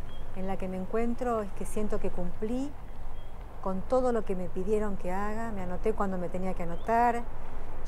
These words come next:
llevé la documentación que necesitaban, estuve dentro del boletín oficial, me sacaron, me pusieron, eh, cumplí con todos los censos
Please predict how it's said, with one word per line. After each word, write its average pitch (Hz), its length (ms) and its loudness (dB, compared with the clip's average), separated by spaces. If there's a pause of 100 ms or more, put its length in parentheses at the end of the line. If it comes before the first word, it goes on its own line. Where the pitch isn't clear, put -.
llevé 226 220 6
la 233 100 4
documentación 190 640 2
que 190 140 2
necesitaban, 190 840 0 (880)
estuve 247 320 4
dentro 226 380 2
del 185 100 2
boletín 180 380 0
oficial, 190 680 0
me 170 140 0
sacaron, 175 680 0 (560)
me 170 60 -4
pusieron, 175 680 -4 (1400)
eh, 170 560 -2 (600)
cumplí 208 260 0
con 196 160 2
todos 202 260 0
los 175 120 -4
censos 202 540 -4